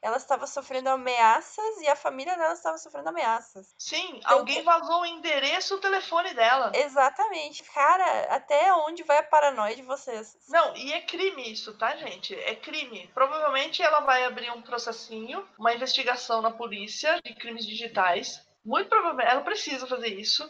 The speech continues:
Speaker 2: e vai achar quem fez. E vai, e vai descobrir. Conhece a Lola, aquela
Speaker 1: Sim.
Speaker 2: professora?
Speaker 1: Aham,
Speaker 2: Então,
Speaker 1: adoro.
Speaker 2: ela, ela passou para mais ou menos, acho que uns doze anos sendo ameaçada por esses grupos de tchan e denunciando, sendo ameaçada e denunci-, foram doze anos.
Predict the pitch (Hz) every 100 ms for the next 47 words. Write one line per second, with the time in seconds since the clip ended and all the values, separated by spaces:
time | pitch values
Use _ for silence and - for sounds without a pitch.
0 | _ - 285 269 277 415 - 440 466 392
1 | - 208 - - - - - 247 226 226
2 | - 247 233 269 - - 202 156 _ 226
3 | 247 240 208 226 262 202 196 262 202 202
4 | 196 - 247 233 185 _ 220 262 - -
5 | 226 226 202 208 233 226 208 - 190 220
6 | - _ _ 202 220 254 262 - 254 294
7 | - - 262 254 254 277 262 277 269 285
8 | 269 226 254 320 370 277 233 262 440 -
9 | - _ _ - - 269 339 339 285 277
10 | - 226 240 302 311 269 262 247 214 247
11 | 254 277 233 233 - 208 202 330 - -
12 | 220 262 311 330 - 302 226 214 262 302
13 | - _ - - 285 311 294 285 285 254
14 | 269 277 277 - 233 220 214 254 392 392
15 | 311 311 -